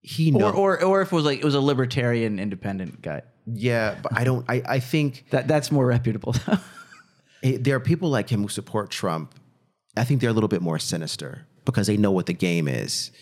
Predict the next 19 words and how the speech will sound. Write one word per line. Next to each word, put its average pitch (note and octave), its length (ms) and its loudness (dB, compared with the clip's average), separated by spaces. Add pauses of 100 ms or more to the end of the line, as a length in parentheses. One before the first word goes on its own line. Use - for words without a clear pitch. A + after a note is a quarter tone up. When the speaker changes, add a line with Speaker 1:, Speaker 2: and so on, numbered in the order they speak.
(400)
Speaker 1:
Like, G2 120 0
the - 80 0
Daughters G#2 300 2
of F#2 40 2
the F#2+ 60 -2
Confederacy F2 580 -2
know F2+ 200 0
what D#2+ 100 -4
the E2 80 -6
game D#2 300 -4
is. B1+ 400 -10
Speaker 2:
See, G#3+ 180 2
I A#3 140 2
don't, D#4 260 0
though. G3+ 380 2
So E3+ 480 2 (720)
I F#3 400 2 (100)
don't D#3 480 2
think A#2+ 720 -2